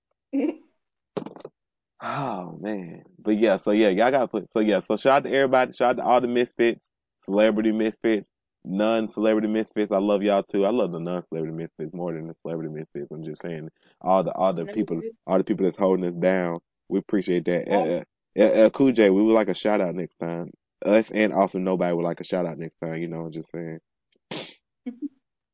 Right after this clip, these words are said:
Speaker 2: 'Cause people like, "Oh, why is L L just saying this out of nowhere?" No, he's not saying this out of nowhere.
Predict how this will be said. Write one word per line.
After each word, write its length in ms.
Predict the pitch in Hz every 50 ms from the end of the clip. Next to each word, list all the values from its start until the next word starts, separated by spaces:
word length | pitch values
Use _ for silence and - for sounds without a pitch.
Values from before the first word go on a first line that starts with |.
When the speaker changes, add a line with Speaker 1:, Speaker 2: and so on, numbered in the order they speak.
| _ _ _ _ - - _ _ _ _ _ _ -
Speaker 2:
'Cause 80 | 113
people 240 | - 160 160 160 170
like, 220 | 160 131 113 - -
"Oh, 200 | 113 143 180 165
why 180 | 139 147 165 151
is 80 | -
L 180 | - 135 151 151
L 180 | 107 135 147 147
just 200 | 127 143 131 -
saying 200 | - 147 151 147
this 100 | 143 -
out 140 | 147 135 135
of 40 | 131
nowhere?" 300 | 143 151 147 127 104 95
No, 340 | 95 95 101 110 123 123 120
he's 120 | 120 120
not 220 | 123 139 139 135 -
saying 240 | 139 143 143 123
this 100 | 113 104
out 160 | 107 101 98 95
of 80 | 92
nowhere. 500 | 107 120 117 101 90 87 85 87 - -